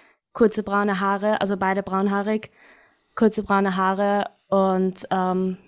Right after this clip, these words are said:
recht Ledergewand. <laughs> Willst du was sagen, Jimmy? <laughs>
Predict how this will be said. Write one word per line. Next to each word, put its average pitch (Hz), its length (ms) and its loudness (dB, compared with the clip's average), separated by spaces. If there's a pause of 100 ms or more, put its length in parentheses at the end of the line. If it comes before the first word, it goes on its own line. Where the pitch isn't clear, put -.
(160)
recht - 460 -2
Ledergewand. 190 800 4
<laughs> - 960 -4
Willst 427 200 4
du 403 80 2
was 392 100 0
sagen, 370 260 8
Jimmy? 277 400 6 (580)
<laughs> 269 360 0